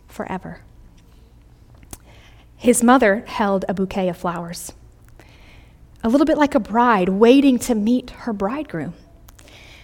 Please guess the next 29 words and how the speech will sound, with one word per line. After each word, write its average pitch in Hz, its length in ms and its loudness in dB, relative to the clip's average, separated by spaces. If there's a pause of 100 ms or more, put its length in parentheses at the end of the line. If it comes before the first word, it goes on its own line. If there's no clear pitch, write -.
(640)
And 214 120 -4
she - 140 2
was 226 180 4
radiant. 226 600 0 (720)
She - 180 0
was 277 140 6
expectant, - 880 -4
and 262 120 4
yeah, 349 160 4
probably 381 520 4
a 311 60 2
little 277 180 4
bit 254 120 4
nervous 220 380 -2
to 220 100 -12
see 233 340 -4
her 220 140 -6
husband 196 380 -10
after 180 280 -10
all 214 220 -4
this 214 180 -10
time. - 380 -14 (1400)
And 180 180 -6
when 320 240 2
she - 180 -6
saw 165 300 -6
him, 156 260 -14 (1080)
she - 220 -12
wept. - 500 -12